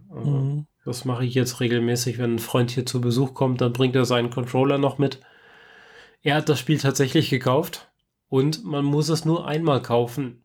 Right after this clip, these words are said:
Speaker 2: Ah.
Speaker 1: Auch wenn man es auf zwei Playstations remote übers Internet spielt, muss man nur eine davon kaufen.
Speaker 2: Ah ja.
Speaker 1: Und das finde ich sehr, sehr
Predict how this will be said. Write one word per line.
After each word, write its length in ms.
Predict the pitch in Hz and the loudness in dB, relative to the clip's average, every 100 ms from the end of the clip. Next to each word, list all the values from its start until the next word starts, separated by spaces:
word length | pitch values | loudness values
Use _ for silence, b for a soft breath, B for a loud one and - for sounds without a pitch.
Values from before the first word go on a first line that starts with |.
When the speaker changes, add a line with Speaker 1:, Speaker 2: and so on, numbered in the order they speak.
| _ | _
Speaker 2:
Ah. 300 | 147 160 113 | 4 4 4
Speaker 1:
Auch 200 | 143 127 | -2 0
wenn 120 | 156 156 | 2 4
man 200 | 156 156 | 4 2
es 200 | 143 147 | 0 -2
auf 160 | 120 | -4
zwei 240 | - 135 156 | -2 0 0
Playstations 800 | 156 147 135 147 143 - 135 135 | 2 2 4 2 2 0 -2 2
remote 460 | 131 127 139 151 | 2 4 4 2
übers 200 | 131 123 | -2 -2
Internet 380 | 170 180 139 127 | -4 -2 -2 -2
spielt, 400 | - 147 147 - _ | -2 0 0 -2 _
muss 220 | 143 135 147 | -4 -2 2
man 120 | 147 | 2
nur 200 | 147 127 | 2 2
eine 220 | 123 139 | 2 2
davon 300 | 135 127 135 123 | 2 -2 -2 -2
kaufen. 440 | 123 127 123 - B B B - | -2 -2 -6 -12 B B B -2
Speaker 2:
Ah 80 | 196 | 4
ja. 240 | 151 98 | 4 2
Speaker 1:
Und 140 | 143 175 | 0 0
das 160 | 170 | 0
finde 200 | - 156 | 2 2
ich 100 | 127 | 2
sehr, 240 | - 139 123 | 2 4 2
sehr 220 | 117 104 | 2 -2